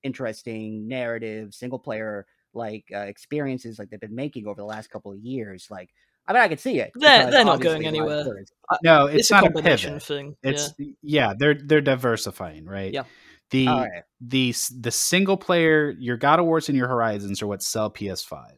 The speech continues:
Speaker 2: Mm.
Speaker 1: Yeah.
Speaker 3: The, this is how Sony branches out into multi-platform, and we've already seen that started with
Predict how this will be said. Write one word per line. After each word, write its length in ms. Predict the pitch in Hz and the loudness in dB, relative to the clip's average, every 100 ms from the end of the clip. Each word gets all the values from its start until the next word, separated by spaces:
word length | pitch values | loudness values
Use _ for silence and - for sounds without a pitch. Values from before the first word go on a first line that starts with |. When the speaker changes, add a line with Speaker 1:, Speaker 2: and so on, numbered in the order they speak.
| - | -16
Speaker 2:
Mm. 160 | 156 - _ _ _ _ - | -16 -16 _ _ _ _ -8
Speaker 1:
Yeah. 240 | 151 107 90 _ _ | -6 -6 -8 _ _
Speaker 3:
The, 200 | 120 120 - _ | -4 -4 -6 _
this 280 | 123 143 - | -2 0 2
is 120 | 156 | 2
how 140 | 156 143 | 2 2
Sony 500 | - 139 127 120 110 | 2 0 2 0 -2
branches 460 | 104 113 120 107 | -4 -2 -4 -4
out 220 | 107 104 | -2 -2
into 160 | 101 98 | -2 -6
multi-platform, 920 | 92 92 95 87 90 85 - 85 78 | -6 -8 -10 -12 -10 -12 -12 -18 -14
and 140 | 101 104 | -6 -4
we've 180 | 107 | -2
already 280 | 110 123 131 | 0 0 0
seen 240 | - 127 120 | -4 -2 -2
that 200 | 120 - | -2 -4
started 540 | - 113 110 107 123 | -2 0 0 -2 -6
with 240 | 107 101 | -8 -10